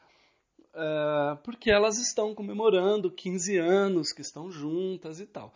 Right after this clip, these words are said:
Em nenhum momento Tennessee trata dessa, dessa relação. Ele não usa palavras pra expor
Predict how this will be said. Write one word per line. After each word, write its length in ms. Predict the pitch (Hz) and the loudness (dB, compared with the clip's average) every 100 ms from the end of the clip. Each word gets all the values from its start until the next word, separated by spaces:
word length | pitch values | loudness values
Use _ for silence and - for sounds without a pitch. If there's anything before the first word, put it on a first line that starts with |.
| _ _ | _ _
Em 80 | 254 | -2
nenhum 300 | 247 247 233 | 0 2 0
momento 560 | 370 480 202 180 240 - | 0 4 8 8 6 0
Tennessee 420 | 294 285 - 285 | -4 -2 -2 -6
trata 760 | - 151 147 202 - 147 117 - - - _ | -4 2 2 2 -2 -16 -16 -18 -20 -20 _
dessa, 760 | 147 131 131 - 147 131 123 123 _ _ | -4 -4 -4 -10 -8 -6 -6 -10 _ _
dessa 260 | 139 139 127 | -6 -6 -8
relação. 560 | 131 131 127 - 110 | -8 -6 -6 -6 -8
Ele 140 | 117 147 | -10 -8
não 180 | 165 175 | -6 -6
usa 180 | 160 | -8
palavras 1040 | - 135 127 127 160 175 135 117 117 - - _ _ | -8 -6 2 8 8 6 -2 -12 -14 -16 -18 _ _
pra 160 | 165 | -10
expor 720 | 214 - - - 170 196 175 | -8 -10 -12 0 6 8 6